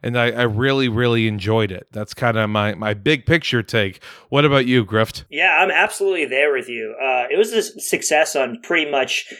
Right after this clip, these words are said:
Speaker 2: every level, considering that I think this bu-, book's been called, like, unfilmable before,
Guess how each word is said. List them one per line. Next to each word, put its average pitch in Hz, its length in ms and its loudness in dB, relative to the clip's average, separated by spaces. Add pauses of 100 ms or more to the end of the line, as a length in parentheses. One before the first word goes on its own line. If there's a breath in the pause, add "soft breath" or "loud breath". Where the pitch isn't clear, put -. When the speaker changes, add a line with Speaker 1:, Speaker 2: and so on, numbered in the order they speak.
(180 loud breath)
Speaker 2:
every 185 280 2
level, 147 400 2
considering 165 680 0
that 143 160 2
I 139 80 2
think 147 240 0
this 147 220 0
bu-, 147 400 -2
book's 156 240 0
been 135 180 0
called, 139 340 2
like, 120 220 -4
unfilmable 139 1000 0
before, 196 560 0